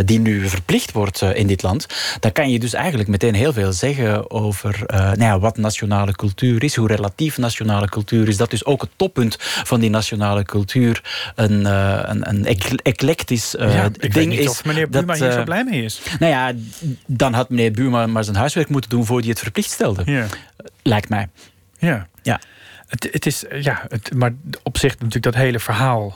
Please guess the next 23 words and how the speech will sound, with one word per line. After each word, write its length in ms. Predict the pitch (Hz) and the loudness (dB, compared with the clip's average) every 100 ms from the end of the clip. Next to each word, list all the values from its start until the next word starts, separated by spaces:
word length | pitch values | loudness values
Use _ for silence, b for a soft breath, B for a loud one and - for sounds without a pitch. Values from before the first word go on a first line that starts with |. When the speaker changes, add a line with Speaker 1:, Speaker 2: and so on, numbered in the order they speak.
| - | -6
Speaker 2:
hè, 200 | 107 131 | -2 0
waar 140 | 113 | 0
het 140 | 104 - | -2 -2
vandaan 340 | 107 107 104 | 0 2 2
komt, 180 | 110 110 | 2 0
dat 160 | 110 - | 0 0
de 80 | |
Speaker 1:
Ja. 160 | 113 139 | 0 0
Speaker 2:
tachtigjarige 540 | - - 117 117 110 117 | 0 -4 -2 0 2 2
oorlog 460 | 120 117 120 - | 2 2 0 0
en 140 | 120 110 | -2 0
die 160 | 113 | 0
tegen 260 | 110 113 104 | 0 0 0
die, 260 | 117 113 | 0 0
en 200 | 113 107 101 B B B | 2 0 -2 B B B
dat 180 | - 120 | -2 -2
is 80 | - | -2
op 100 | 117 | -2
zich 220 | 139 127 | 0 0
al 80 | 131 | 0
merkwaardig 640 | 131 127 127 123 127 135 | 2 0 0 0 -2 -4
natuurlijk. 420 | 135 - 135 175 - - B B B B B B | -4 -2 -2 -2 -6 -14 B B B B B B
Maar 60 | B | B